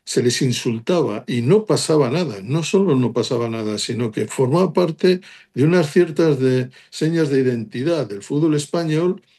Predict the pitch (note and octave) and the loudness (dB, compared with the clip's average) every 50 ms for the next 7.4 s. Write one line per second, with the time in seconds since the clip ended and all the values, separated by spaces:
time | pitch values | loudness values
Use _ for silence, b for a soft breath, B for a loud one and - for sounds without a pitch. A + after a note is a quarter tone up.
0 | _ _ _ - A2+ A2+ A2+ A#2+ A#2+ A2 - - C#3+ D#3 E3+ E3+ E3 - - C#3+ | _ _ _ -10 -10 -8 -6 -6 -6 -6 -2 0 2 2 2 2 -2 -2 -4 -2
1 | D#3 D#3+ D#3 D#3 D3 C#3 C3+ D3 D#3+ D#3+ D3+ D3 D3 D#3 D#3+ C#3+ - - D3 C#3 | -2 0 2 2 2 2 2 0 0 2 2 0 0 0 -2 -4 -2 -2 -2 -2
2 | C#3 C3 C3+ D#3 D3+ D#3 D3 C3+ A#2+ A2+ - A2+ A2+ A2+ A2+ A2 - - F3 F3 | -2 -2 -2 -2 -2 0 -2 -4 -4 -6 -6 -8 -6 -6 -6 -8 -2 0 0 0
3 | D#3+ D3+ - E3+ F#3+ F3+ F#3 - _ - C#3+ A#2+ B2 A#2+ - - B2 C3+ D#3+ E3 | 0 0 2 2 2 2 0 -6 _ -4 -2 0 -2 -2 -2 -2 2 2 2 2
4 | E3+ D3+ C#3 C#3 C3 - F#3 D#3+ C3+ - - - b b b b b b b b | 2 2 2 2 2 2 2 2 2 0 -2 -6 b b b b b b b b
5 | b b b b b - E3 G3 G3 G#3 F#3+ D3+ D#3+ C#3+ C#3+ D#3+ F3+ F3 D3+ B2+ | b b b b b 0 0 0 2 2 2 2 4 4 4 4 4 2 0 -2
6 | C3 B2 C#3+ D#3+ E3 C3 A#2 A2+ - C3 A#2 A#2+ A#2+ A#2+ A#2+ - - G#3 G3+ F3+ | -2 0 2 2 2 2 0 -2 -4 -6 -6 -4 -4 -4 -4 2 0 2 2 2
7 | E3+ D#3 C3+ B2+ A#2+ G#2+ G#2 | 2 2 0 0 -2 -6 -10